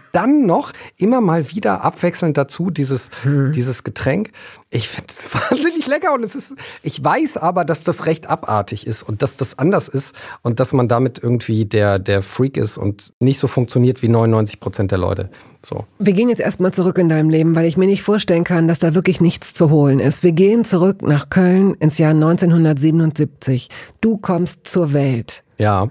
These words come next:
Speaker 2: Du hast eine Schwester. Ist die jünger oder älter
Speaker 1: Die ist
Speaker 2: als
Speaker 1: jünger.
Speaker 2: du? Die ist jünger.
Speaker 1: Drei Jahre
Speaker 2: Also
Speaker 1: jünger.
Speaker 2: sie kommt nach
Speaker 1: Bitte.
Speaker 2: dir. Da ist dein Vater Betriebswirt, deine Mutter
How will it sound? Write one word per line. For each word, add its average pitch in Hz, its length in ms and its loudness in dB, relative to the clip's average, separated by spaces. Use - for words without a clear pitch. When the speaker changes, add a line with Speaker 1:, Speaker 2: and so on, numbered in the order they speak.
Speaker 2:
Du 180 200 2
hast 196 240 -2
eine 185 200 2
Schwester. 160 600 0
Ist - 140 -2
die 180 100 2
jünger 208 320 2
oder 180 260 0
älter 147 240 2
Speaker 1:
Die 117 80 2
ist 104 140 -2
Speaker 2:
als 90 80 2
Speaker 1:
jünger. 80 140 0
Speaker 2:
du? 135 60 -8
Die 165 100 2
ist 160 200 0
jünger. 135 180 2
Speaker 1:
Drei 85 80 0
Jahre 85 160 0
Speaker 2:
Also 90 120 0
Speaker 1:
jünger. 135 120 2
Speaker 2:
sie 131 140 0
kommt 131 440 -2
nach 190 180 4
Speaker 1:
Bitte. - 140 -2
Speaker 2:
dir. 170 320 2
Da 156 100 2
ist - 340 -2
dein 135 220 4
Vater 185 540 2
Betriebswirt, 180 760 0
deine 143 160 2
Mutter 170 480 2